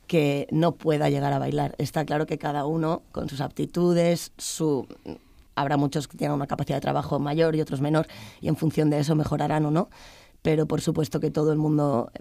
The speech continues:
puede bailar, y más kizomba, que al final, pues, es caminar, ¿no? Con un, una serie de cosas muy específicas también, pero bueno, es caminar.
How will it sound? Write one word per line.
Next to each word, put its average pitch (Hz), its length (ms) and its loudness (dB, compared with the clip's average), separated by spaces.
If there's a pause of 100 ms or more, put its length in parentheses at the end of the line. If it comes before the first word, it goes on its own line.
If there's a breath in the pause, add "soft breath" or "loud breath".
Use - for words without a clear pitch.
puede 151 180 2
bailar, 151 320 2
y 147 60 -2
más 151 180 -2
kizomba, 151 380 -2
que 151 80 -4
al 151 100 0
final, 151 360 2 (840 loud breath)
pues, 151 340 0
es 160 160 -2
caminar, 147 460 0
¿no? 175 160 -4 (260)
Con 156 180 0
un, 175 140 4
una 175 240 4
serie 175 240 -2
de 170 100 0
cosas 160 560 -2 (460 loud breath)
muy 180 300 4
específicas 175 600 0
también, 180 300 0
pero 170 320 -2
bueno, 165 260 -4
es 160 160 -4
caminar. 156 380 -4